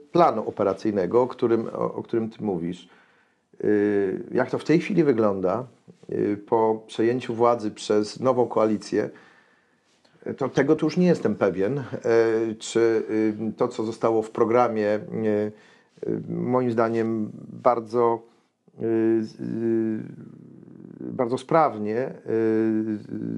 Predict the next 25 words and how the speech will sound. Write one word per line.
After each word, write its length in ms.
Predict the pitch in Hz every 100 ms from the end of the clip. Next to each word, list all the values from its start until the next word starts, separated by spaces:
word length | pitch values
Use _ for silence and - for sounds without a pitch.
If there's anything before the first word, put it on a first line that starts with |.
| 110 113 107
zdefiniowane, 840 | 123 127 123 117 113 104 113 135 - - _ _
jest, 460 | 117 127 131 - -
y, 280 | 123 131 131
wdrażane. 840 | 135 131 156 156 165 135 107 98 - - _ _ _ _ - - -
Żeby 280 | 135 139
było 160 | 139 151
śmieszniej, 800 | 143 170 180 180 120 120 143 135 - - _ _ _ _ - _ _ _ _ - - -
ja 200 | 131 143
w 120 | - - _ _ _
tym 200 | 135 131
Business 320 | 123 143 139
Center 320 | - 160 139 120
Club 340 | 117 127 -
zorganizowałem 760 | 135 127 131 123 117 139 139 123
też 320 | 135 131 123
w 120 | 113
zeszłym 360 | 135 135 135 131
roku 420 | 147 139 131 127 - - _ _
taką 160 | - 127
serię 380 | - 165 165
spotkań 560 | 156 - 147 - 147 143
z 60 | -
przedstawicielami 760 | 139 - 135 131 135 135 139
partii 340 | 139 139 139
politycznych, 760 | 123 117 113 117 - 127 127 -